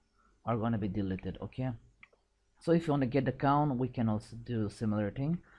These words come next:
Dim deleted count as long, and then we'll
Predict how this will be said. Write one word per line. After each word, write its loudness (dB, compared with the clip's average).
Dim 2
deleted -4
count -4
as -6
long, -4
and -2
then -2
we'll -4